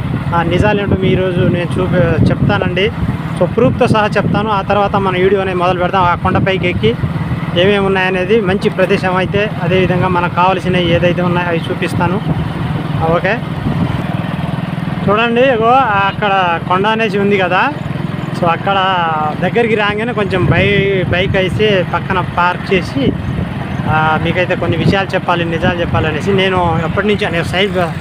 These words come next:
స్పీడ్ బ్రేకర్లు వచ్చినాయి, ఒక్క నిమిషం. So, రెండు దారులు ఉన్నాయి. ఇది హైవే,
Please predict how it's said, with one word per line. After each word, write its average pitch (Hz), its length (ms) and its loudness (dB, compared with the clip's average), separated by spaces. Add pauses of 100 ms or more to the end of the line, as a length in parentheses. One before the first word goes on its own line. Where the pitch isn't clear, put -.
స్పీడ్ 220 200 2
బ్రేకర్లు 190 340 0
వచ్చినాయి, 175 360 0
ఒక్క - 180 -4
నిమిషం. - 260 -4 (480)
So, 226 120 4
రెండు 226 200 2
దారులు 254 320 2
ఉన్నాయి. 214 220 0
ఇది 202 120 2
హైవే, 214 400 2